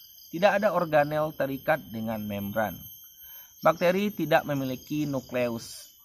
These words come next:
mitokondria, kloroplas, dan Golgi, dan retikulum endoplasma. D N A-nya tersimpan dalam sitoplasma. Area ini disebut juga dengan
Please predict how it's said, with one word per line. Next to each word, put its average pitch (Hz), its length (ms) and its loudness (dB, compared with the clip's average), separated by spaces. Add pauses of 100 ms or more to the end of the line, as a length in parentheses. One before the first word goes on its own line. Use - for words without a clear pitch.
(140)
mitokondria, 110 1040 -2 (720)
kloroplas, 120 800 -4 (240)
dan 165 320 2
Golgi, 117 720 -2 (160)
dan 175 240 0
retikulum 151 800 -6
endoplasma. 110 800 -4 (400)
D 107 240 -8
N 117 80 -6
A-nya 127 320 -2
tersimpan 120 560 -6
dalam 113 320 2
sitoplasma. 127 880 -4 (240)
Area 123 400 2
ini 139 240 -4
disebut 127 320 -6
juga 127 240 -2
dengan 127 320 -4